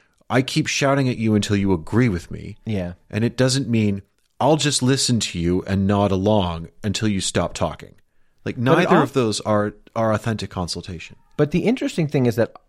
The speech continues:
Speaker 2: authentic consultation often does breed consensus. And the example that I'll give is a, one
Speaker 1: It's
Speaker 2: that I
Speaker 1: the
Speaker 2: raised
Speaker 1: Eucharistic
Speaker 2: before.
Speaker 1: Coherence document.
Speaker 2: The most synodal thing I think I've seen our bishops do here, right
Speaker 1: Ever.
Speaker 2: here in, in, in America, um, in the,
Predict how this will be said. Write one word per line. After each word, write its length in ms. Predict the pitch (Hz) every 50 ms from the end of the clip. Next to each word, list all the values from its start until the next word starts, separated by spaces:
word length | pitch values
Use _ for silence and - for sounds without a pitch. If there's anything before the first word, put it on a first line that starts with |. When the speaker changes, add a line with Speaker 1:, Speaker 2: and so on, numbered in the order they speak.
| _ _ -
Speaker 2:
authentic 380 | 123 131 - 185 202 208 180
consultation 540 | - 160 139 - 135 117 127 123 113 117 104
often 320 | - 117 127 - - 107
does 240 | 92 110 113 117 -
breed 260 | - - 117 110 98 -
consensus. 720 | - 90 - - 135 120 113 - - - - - - - _ _ - - - - _ _ _
And 140 | - 127 120
the 40 | 120
example 320 | 117 107 147 165 175 202 156
that 120 | 143 127
I'll 80 | 120 113
give 260 | 92 107 107 101 98
is 140 | 101 92 104
a, 120 | 101 92 - - - -
one 180 | 113 117 123 123
Speaker 1:
It's 100 | 113 107
Speaker 2:
that 40 | 104
I 40 |
Speaker 1:
the 60 | 127 120
Speaker 2:
raised 180 | 107 185 -
Speaker 1:
Eucharistic 360 | 107 - 175 165 160 127 -
Speaker 2:
before. 120 | - 156 156
Speaker 1:
Coherence 340 | 151 196 226 226 196 160 -
document. 380 | - 120 113 - - 135 156 143
Speaker 2:
The 80 | 139 139
most 400 | 156 165 208 240 - - - -
synodal 340 | 226 214 214 202 196 180
thing 200 | - - 196 190
I 120 | 180 170 170
think 240 | - - 185 175 165
I've 160 | 147 131 127
seen 160 | - - 143
our 180 | 131 135 170 185
bishops 340 | 160 160 135 - 131 - -
do 280 | - 185 190 165 135
here, 220 | 123 110 139 143 127
right 140 | 117 117 -
Speaker 1:
Ever. 140 | - 139
Speaker 2:
here 100 | 131 131
in, 240 | 120 117 113 110 - - - 57
in, 320 | - 95 123 117 113 101 -
in 100 | - 120 113
America, 520 | 110 110 113 113 120 120 - 160 165 165 - - - - - - - _
um, 420 | - 131 131 131 123 120 120 120 - -
in 200 | - 139 131 127
the, 200 | 131 127 123 123